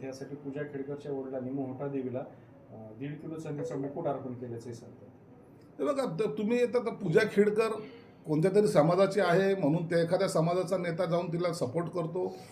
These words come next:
Speaker 2: असं चुकीचे मेसेज समाजामध्ये जाऊ देऊ नका. त्यांनी केलेल्या काही ज्या चुका आहेत त्या संदर्भामध्ये सरकार, शासन हे कारवाई करतंय आणि तुम्ही पाहिलं असेल, आता त्यांची गाडी जप्त झालेली आहे, त्यांची चौकशी चालू आहे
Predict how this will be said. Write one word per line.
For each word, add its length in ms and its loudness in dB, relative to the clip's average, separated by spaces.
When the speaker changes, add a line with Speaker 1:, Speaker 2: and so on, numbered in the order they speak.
Speaker 2:
असं 240 2
चुकीचे 520 -2
मेसेज 680 0
समाजामध्ये 540 4
जाऊ 220 -2
देऊ 100 -10
नका. 280 -16
त्यांनी 220 4
केलेल्या 400 6
काही 140 2
ज्या 140 4
चुका 480 0
आहेत 220 8
त्या 120 4
संदर्भामध्ये 680 2
सरकार, 360 4
शासन 300 4
हे 120 0
कारवाई 380 4
करतंय 400 2
आणि 200 4
तुम्ही 180 2
पाहिलं 360 4
असेल, 240 2
आता 140 -2
त्यांची 280 -2
गाडी 280 6
जप्त 320 2
झालेली 380 2
आहे, 140 -2
त्यांची 200 -2
चौकशी 440 2
चालू 260 4
आहे 400 0